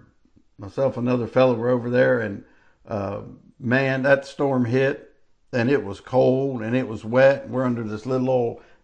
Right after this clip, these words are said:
inflatable raft. Had to turn it over and hang on for dear life all night.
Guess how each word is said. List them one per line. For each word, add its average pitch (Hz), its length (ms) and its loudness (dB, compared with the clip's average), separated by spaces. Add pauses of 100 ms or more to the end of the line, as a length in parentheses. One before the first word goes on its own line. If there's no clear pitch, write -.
inflatable 120 520 0
raft. 131 540 2
Had 110 180 -6
to - 20 -16
turn 139 260 -2
it 139 40 0
over 135 180 0
and 110 100 -4
hang 127 220 -4
on 131 200 -2
for 117 100 -10
dear 123 200 -2
life 127 300 -2
all 127 140 -2
night. 123 380 -4